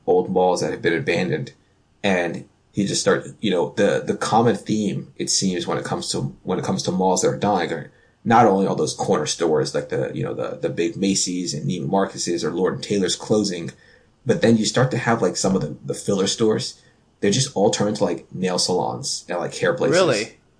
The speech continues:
Speaker 1: That's it. Like, yeah, that's what you, that's what, if you ever, like, if you ever go and watch some of his videos, like, there's just, there's not a GameStop in there. You'll, you'll find, like, a couple of, um,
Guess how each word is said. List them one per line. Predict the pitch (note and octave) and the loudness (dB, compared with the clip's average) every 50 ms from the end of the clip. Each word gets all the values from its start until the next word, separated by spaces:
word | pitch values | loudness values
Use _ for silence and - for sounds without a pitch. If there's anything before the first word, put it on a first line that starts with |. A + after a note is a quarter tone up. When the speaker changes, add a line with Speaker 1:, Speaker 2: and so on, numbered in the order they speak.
| _ _ _ _ | _ _ _ _
Speaker 1:
That's | - G#2 G#2 - | -2 0 0 2
it. | G#2 G2+ G#2+ G2 | 4 4 4 4
Like, | E2 F2 F#2+ - | 2 0 0 2
yeah, | G#2+ G#2+ G#2+ G2 | 4 4 4 4
that's | F#2 F#2+ - - | 2 0 0 0
what | A#2+ G#2 | 0 0
you, | G#2 F#2+ | 0 -2
that's | - - - - - - | -2 -2 -2 -2 2 2
what, | C#3 - - - - - - _ | 0 0 0 -4 -14 -20 -12 _
if | - A2+ A#2 | -2 0 2
you | C3 C#3+ | 4 4
ever, | D3 C#3 | 6 6
like, | A#2+ G#2 G2+ G2 - - - | 4 4 2 -2 -2 -2 -4
if | G#2 - - | -4 0 2
you | C#3 | 2
ever | - C3+ B2 | 2 2 2
go | - G#2+ G2+ | 4 4 4
and | F#2 F2 | 4 4
watch | E2+ F2 F2 F#2 | 0 -4 -4 -4
some | - F#2+ F#2 F#2+ | -2 -2 -2 -2
of | - | -4
his | F#2+ F2 - - | -4 -6 -4 -2
videos, | F#2+ G2+ F#2+ - - D2 - | -2 0 0 0 0 -2 -2
like, | - - - | -6 -4 0
there's | G#2+ G#2 G2+ | 0 0 2
just, | - A2+ - - - - _ _ _ _ _ | 0 -2 -2 -4 -8 -16 _ _ _ _ _
there's | G#2 G2+ A2+ | 0 2 4
not | A2+ A2 A2 | 4 4 4
a | |
GameStop | G2 - G2 F2+ F#2 F#2 - - - F#2+ F#2 - G#2 | 2 0 -2 -2 -2 -2 -2 -2 -2 -2 -2 -2 0
in | G2+ G2 | 2 2
there. | F#2+ F#2+ F#2+ G2 G2 G2 - - _ _ _ _ _ _ | 4 4 2 2 0 -2 -6 -14 _ _ _ _ _ _
You'll, | - A#2 B2+ - C3 | 0 2 2 2 2
you'll | C3 C3 | 2 0
find, | B2+ - - C#3 D3 C#3 | 2 2 2 6 6 6
like, | A#2+ F#2+ F2+ | 6 4 2
a | F#2 | -4
couple | - - G2+ G2 G2+ G2 F#2+ | -4 -4 -2 0 2 4 4
of, | F2+ F2+ - - | 2 2 0 -2
um, | - F2+ F2 E2+ D#2 D2+ - - - | 0 0 0 0 -2 -4 -6 -8 -12